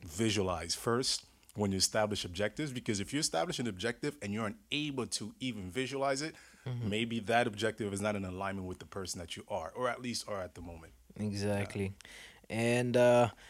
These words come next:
Speaker 2: I mean, we, it's about, it's about time, so we're, we're, like, thirty-five minutes into the
Speaker 1: <laughs>
Speaker 2: podcast.
Speaker 1: Yes, sir.
Speaker 2: Ça, ça passe quand même vite, mais bon, là, ce qu'on va faire, c'est que, quel est, quel est ton, ton objectif principal pour cette année ?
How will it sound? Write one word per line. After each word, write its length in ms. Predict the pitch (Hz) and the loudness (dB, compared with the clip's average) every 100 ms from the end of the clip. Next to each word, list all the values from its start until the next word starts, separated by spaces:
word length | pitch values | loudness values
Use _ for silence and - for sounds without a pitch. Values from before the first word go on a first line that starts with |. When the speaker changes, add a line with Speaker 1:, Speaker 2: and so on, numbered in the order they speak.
| - | -6
Speaker 2:
I 100 | - | 2
mean, 220 | 139 151 139 | 8 8 10
we, 120 | 139 | 8
it's 200 | 139 - | 10 10
about, 380 | 156 156 160 - - | 12 12 12 10 -2
it's 200 | 117 147 | 6 8
about 320 | 151 151 - | 12 10 10
time, 320 | 156 151 143 | 10 12 10
so 160 | 143 127 | 8 8
we're, 340 | 127 135 135 | 10 10 10
we're, 260 | 131 139 139 | 10 10 10
like, 360 | 139 135 123 | 12 10 8
thirty-five 640 | - 147 139 - 139 135 123 | 6 6 6 12 12 12 10
minutes 360 | 131 135 - | 6 6 6
into 300 | 135 127 139 | 4 4 6
the 140 | 131 120 | 8 10
Speaker 1:
<laughs> 140 | 143 | 12
Speaker 2:
podcast. 540 | 135 - 147 156 - | 12 12 12 12 12
Speaker 1:
Yes, 140 | 90 87 | 6 -6
sir. 220 | - 110 | -4 4
Speaker 2:
Ça, 300 | 95 131 120 | 10 12 12
ça 160 | 127 131 | 12 10
passe 320 | - 160 - | 12 12 12
quand 180 | - 151 | 12 12
même 240 | 147 139 | 12 10
vite, 400 | 120 151 175 - - - - | 10 10 10 6 0 -14 -2
mais 480 | 120 127 135 135 | 6 10 12 12
bon, 240 | 131 131 110 | 10 8 8
là, 340 | 135 170 175 | 12 12 12
ce 120 | 160 | 12
qu'on 100 | - | 10
va 160 | 160 160 | 12 12
faire, 240 | 165 165 | 12 12
c'est 160 | 160 147 | 12 8
que, 380 | 151 147 139 - - - - - - | 12 12 12 10 0 -14 -18 -18 12
quel 160 | 208 | 12
est, 80 | 226 | 12
quel 180 | 214 247 | 12 8
est 140 | 247 | 8
ton, 320 | - 185 170 151 | 12 12 12 10
ton 180 | - 165 160 | 8 10 10
objectif 560 | 143 160 - 170 165 - - | 12 10 12 8 8 0 6
principal 680 | - 165 - 123 - 120 107 | 10 10 10 8 10 10 10
pour 200 | - - | 0 2
cette 200 | - 107 | 4 4
année ? 220 | 95 | 2